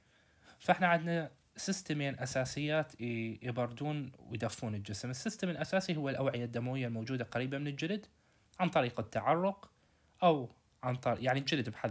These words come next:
ذاته، عن طريق التعرق أو عن طريق الأوعية الدموية اللي تسوي إشعاع للحرارة، يلي هم يلقفوه أهل الجيش لمن ياخذون الأشعة تحت الحمراء مالتنا. ذكرناه بأيام الإنفراريد. والشغلة الثانية اللي هو respiratory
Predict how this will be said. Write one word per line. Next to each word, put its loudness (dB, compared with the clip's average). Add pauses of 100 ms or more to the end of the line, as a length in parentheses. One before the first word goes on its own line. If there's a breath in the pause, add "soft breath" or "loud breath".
ذاته، -4
عن -2
طريق -2
التعرق -2
أو -2
عن -2
طريق -2
الأوعية -2
الدموية -4
اللي -4
تسوي -4
إشعاع -2
للحرارة، -10 (800 soft breath)
يلي -2
هم -2
يلقفوه -4
أهل -4 (320 soft breath)
الجيش 0
لمن -2
ياخذون -4
الأشعة -4
تحت -6
الحمراء -4
مالتنا. -6 (800 soft breath)
ذكرناه 0
بأيام -2 (580 soft breath)
الإنفراريد. -4 (1400 soft breath)
والشغلة 4
الثانية 4
اللي 2
هو 4
respiratory -2